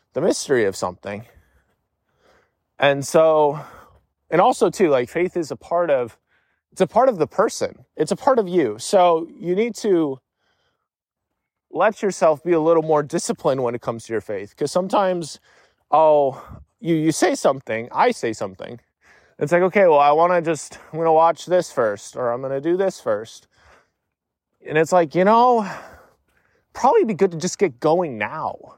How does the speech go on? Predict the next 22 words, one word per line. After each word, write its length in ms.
Like, 140
time 320
is 180
ticking. 420
Like, 260
we're 80
not 180
getting 220
any 200
of 60
this 180
time 340
back. 420
You 100
can 80
watch 200
that 140
YouTube 300
video, 260
whatever 260
you 140
want. 560